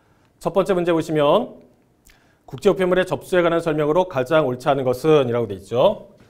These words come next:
국제 우편물을 갖다 접수하는 데 있어서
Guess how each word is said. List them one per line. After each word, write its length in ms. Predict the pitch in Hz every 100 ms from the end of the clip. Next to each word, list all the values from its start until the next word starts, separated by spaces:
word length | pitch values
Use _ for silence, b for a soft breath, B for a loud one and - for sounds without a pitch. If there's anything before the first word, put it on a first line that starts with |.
| b b b b b b
국제 240 | - 147
우편물을 360 | 208 202 196 196
갖다 180 | 185 196
접수하는 440 | 190 135 196 175 170
데 100 | 151
있어서 720 | 156 147 131 135 151 90 -